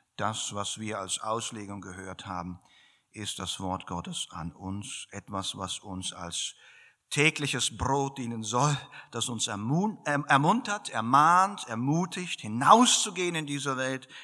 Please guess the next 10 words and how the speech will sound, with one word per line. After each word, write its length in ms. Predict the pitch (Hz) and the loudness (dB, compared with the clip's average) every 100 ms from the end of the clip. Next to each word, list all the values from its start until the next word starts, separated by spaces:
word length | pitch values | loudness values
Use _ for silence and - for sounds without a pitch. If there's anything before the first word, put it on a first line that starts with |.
| - | -10
und 160 | 117 | -10
von 120 | 110 110 | -8 -8
diesem 260 | 107 107 | -8 -8
herrlichen 520 | 98 107 107 104 104 | -2 -2 -2 -4 -8
König 340 | 90 95 92 - | -8 -6 -6 -8
der 120 | 92 | -12
Könige, 540 | - 87 87 80 82 - - _ | -12 -10 -8 -8 -10 -14 -20 _
Jesus 400 | 92 87 90 - | -12 -10 -8 -10
Christus, 480 | - 80 - 78 82 | -10 -10 -8 -10 -8
weiterzusagen. 800 | 71 71 - - - 78 71 | -10 -10 -10 -8 -6 -8 -12